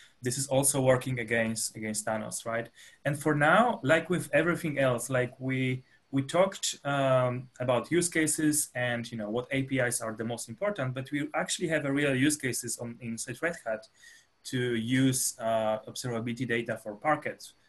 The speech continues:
Uh, well, for something that consume Parquet files. So we went ahead and create this helper,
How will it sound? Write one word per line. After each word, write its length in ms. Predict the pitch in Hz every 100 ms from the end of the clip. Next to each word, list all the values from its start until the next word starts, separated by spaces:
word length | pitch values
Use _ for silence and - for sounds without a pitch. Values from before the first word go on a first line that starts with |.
| _
Uh, 580 | 110 107 104 104 101 101 101
well, 320 | 117 107 104
for 220 | - 113
something 400 | - 127 131 123
that 180 | 113 -
consume 340 | 117 - 113
Parquet 300 | 104 120 123
files. 340 | 113 120 113 -
So 340 | - 127 127 - - _ -
we 140 | 123
went 220 | 127 151 180
ahead 500 | - 139 175 233 -
and 180 | 127 131
create 320 | - 131 139
this 160 | 135 -
helper, 580 | 123 123 - 202 285